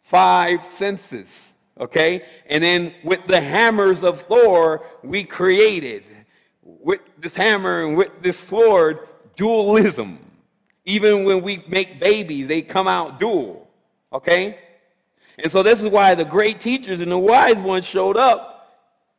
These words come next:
three, <laughs> right? So they, "Hey, you guys are in two. Maybe you should think about three." Three wise men, okay? Each with symbolisms of how to merge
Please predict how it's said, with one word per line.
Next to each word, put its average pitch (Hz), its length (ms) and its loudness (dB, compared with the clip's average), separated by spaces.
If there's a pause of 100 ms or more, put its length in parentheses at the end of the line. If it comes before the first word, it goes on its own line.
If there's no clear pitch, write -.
(280)
three, 190 640 -4 (360)
<laughs> - 320 -2
right? 196 400 0 (280)
So 160 140 -4
they, 143 220 -4
"Hey, 196 240 2
you 170 180 -2
guys 240 340 2
are 208 120 2
in 170 180 -2
two. 196 500 -8 (440)
Maybe - 140 -18
you 233 100 -6
should 202 180 -12
think 196 140 2
about 160 400 -2
three." 196 360 -4 (680)
Three 185 500 -6
wise 143 720 0
men, 135 520 -4 (300)
okay? 165 440 -4 (260)
Each 185 220 -8
with 175 240 -2
symbolisms 180 880 0
of 170 320 4 (360)
how 208 300 2
to 202 80 -2
merge 190 640 0